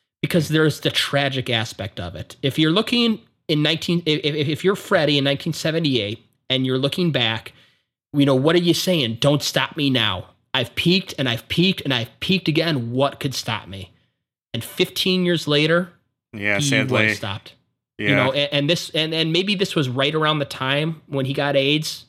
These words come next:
Speaker 1: I don't know. Like, no, nobody really knows exactly when, but this probably
Speaker 2: Right.
Speaker 1: might have been pretty close. You know, he, he partied
Speaker 2: Been a
Speaker 1: too
Speaker 2: few
Speaker 1: hard,
Speaker 2: years, yeah.
Speaker 1: went too far, like, you know, and then that whole thing just caught up with him.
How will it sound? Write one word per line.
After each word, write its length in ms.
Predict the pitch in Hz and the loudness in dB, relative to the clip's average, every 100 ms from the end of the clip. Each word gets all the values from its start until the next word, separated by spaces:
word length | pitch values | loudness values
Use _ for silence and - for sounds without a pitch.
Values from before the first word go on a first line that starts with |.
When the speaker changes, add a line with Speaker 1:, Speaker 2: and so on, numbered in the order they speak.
| - | -6
Speaker 1:
I 80 | 135 | -2
don't 120 | 147 | 2
know. 180 | 127 139 | 2 2
Like, 280 | 143 139 139 | 0 -2 2
no, 140 | 139 | 0
nobody 320 | 143 143 143 | 0 0 2
really 180 | 120 131 | 2 2
knows 180 | 131 123 | 2 -2
exactly 560 | 120 139 107 110 139 131 | -8 -8 -4 -2 0 0
when, 320 | 135 139 147 - - _ _ | 2 0 -2 -8 -20 _ _
but 140 | 156 | 0
this 100 | 185 | 0
probably 340 | - 165 185 185 | -2 -2 -2 -2
Speaker 2:
Right. 160 | 110 | 0
Speaker 1:
might 120 | 165 190 | 2 2
have 80 | |
been 160 | 202 196 | 0 -2
pretty 220 | - 185 | 0 -2
close. 360 | - 180 180 - | 2 0 0 -2
You 60 | |
know, 140 | 131 147 | -2 -2
he, 80 | 147 | -2
he 180 | 127 | -4
partied 300 | 127 - 147 | -4 0 2
Speaker 2:
Been 80 | 156 | 2
a 40 | - | 2
Speaker 1:
too 120 | 185 | 2
Speaker 2:
few 80 | - | 4
Speaker 1:
hard, 200 | 156 160 | 4 4
Speaker 2:
years, 140 | 165 | 2
yeah. 200 | 104 101 | -2 0
Speaker 1:
went 160 | 156 151 | 0 0
too 160 | - 175 | -2 -2
far, 500 | - 139 143 160 160 | 0 0 2 2 2
like, 320 | 139 135 - | 0 -2 -4
you 40 | 139 | -2
know, 160 | 139 | 0
and 140 | 143 135 | 0 -2
then 120 | 139 | -2
that 140 | 139 | -2
whole 120 | 127 147 | -2 -2
thing 220 | 151 147 | -2 -2
just 180 | 139 - | -4 -6
caught 260 | - 131 | -4 0
up 160 | 151 185 | 0 0
with 160 | 127 | -4
him. 220 | 123 113 | -4 -8